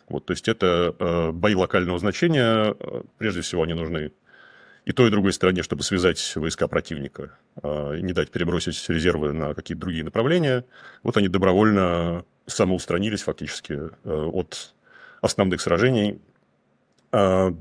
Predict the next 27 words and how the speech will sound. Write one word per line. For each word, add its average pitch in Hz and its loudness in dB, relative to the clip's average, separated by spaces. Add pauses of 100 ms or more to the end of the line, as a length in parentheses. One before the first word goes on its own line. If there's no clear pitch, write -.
(100)
но 123 4
при 120 6
этом 110 6
бои 95 4
тяжелые, 120 6 (280)
как - -6
я 82 -2
уже 80 -4
сказал, 82 2 (560)
значительная 92 -2
часть - -2
российской 87 -2
авиации 85 2
привлечена 78 -4
как - -8
раз - -6
к 69 -6 (320)
поддержке 92 0
этого 80 -4
наступления 123 0
и 87 -4
к - -4
отражению 80 -2 (100)
контратак 78 -2
В 67 -8
С - -6
У. 143 -2